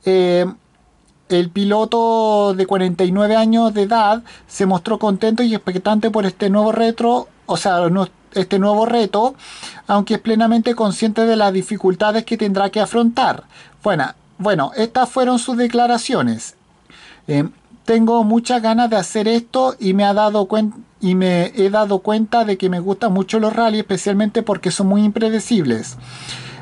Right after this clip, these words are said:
Eh, estoy muy motivado por la naturaleza y tengo el apoyo de un equipo superior, pero tendré que encontrar mis propios límites nuevamente. Eh, quiero hacerlo bien, pero la razón por la que me meto... Eh,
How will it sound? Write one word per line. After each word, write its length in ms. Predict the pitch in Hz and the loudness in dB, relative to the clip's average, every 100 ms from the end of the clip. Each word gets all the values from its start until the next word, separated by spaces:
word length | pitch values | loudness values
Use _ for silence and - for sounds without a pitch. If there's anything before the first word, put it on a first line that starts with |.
| - | -6
Eh, 360 | - 180 175 - | 0 2 2 0
estoy 300 | 175 - 226 | -2 0 2
muy 180 | 220 233 | 4 4
motivado 720 | 233 233 233 202 214 226 233 | 4 2 0 0 0 0 -2
por 200 | 226 208 | -4 -2
la 140 | 202 | -2
naturaleza 680 | 196 196 196 190 185 196 - | -2 -2 0 0 0 0 -2
y 40 | 208 | -4
tengo 220 | 220 214 | -2 0
el 80 | 196 | 0
apoyo 380 | 180 202 220 | 0 0 0
de 80 | 214 | 0
un 100 | 208 | 0
equipo 400 | 196 185 208 214 | -2 -2 -2 -2
superior, 640 | - 214 196 220 226 214 247 - - - - - | -2 -2 0 2 2 0 -4 -14 -20 -20 -20 -4
pero 260 | 208 220 226 | 0 2 2
tendré 380 | 202 196 214 | 0 0 -2
que 120 | - 220 | 0 -2
encontrar 460 | 202 196 185 202 | 0 -2 0 2
mis 140 | 202 170 | 2 0
propios 340 | 214 208 226 | -2 0 0
límites 400 | 220 226 226 233 | 2 2 2 2
nuevamente. 800 | 233 233 240 233 160 - 113 - - - _ | 2 4 2 2 0 -4 -6 -6 -16 -20 _
Eh, 240 | 160 160 160 | 2 2 2
quiero 220 | 220 226 | 0 0
hacerlo 320 | 214 233 214 | 0 0 0
bien, 280 | 196 220 226 | 2 2 2
pero 260 | 233 214 214 | 0 0 2
la 120 | 196 | 0
razón 360 | 180 165 220 | 0 -2 -2
por 160 | 208 220 | 0 0
la 160 | 208 190 | 0 0
que 100 | 190 | 0
me 140 | 180 | 2
meto... 560 | 185 196 220 214 208 - _ | 0 0 2 2 0 -4 _
Eh, 280 | 175 165 165 | 0 2 2